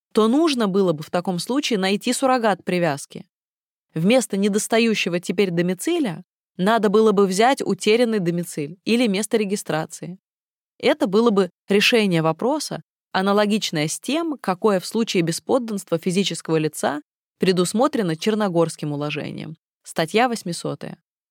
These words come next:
и германскую статьей двадцать девятой. Воскрешается подданство, которое принадлежало лицу до его превращения в бесподданного. Этим нисколько не предрешался бы вопрос о правоспособности такого бездомицилированного юридического лица,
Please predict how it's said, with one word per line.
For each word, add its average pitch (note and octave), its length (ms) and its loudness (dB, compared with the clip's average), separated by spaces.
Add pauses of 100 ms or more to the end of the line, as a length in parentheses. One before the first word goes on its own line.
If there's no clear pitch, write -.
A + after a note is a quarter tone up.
(120)
и - 120 -2
германскую F3 720 2
статьей F#3+ 560 0 (180)
двадцать F3 360 -2
девятой. D3+ 540 -8 (500)
Воскрешается G#3+ 760 0
подданство, C4 600 0
которое F#3+ 420 2
принадлежало E3+ 680 0
лицу F#3 460 -2 (260)
до G3+ 240 4
его F3 320 2
превращения F3 720 0
в E3+ 60 -2
бесподданного. C3+ 880 -4 (760)
Этим A#3 400 2
нисколько A3+ 440 0
не G#3 100 4
предрешался G#3 720 0
бы D3+ 100 -4
вопрос F#3+ 520 0
о F#3+ 100 0
правоспособности F#3+ 920 -2
такого E3+ 380 0
бездомицилированного E3+ 1040 2
юридического E3 680 -2
лица, A#3 440 -2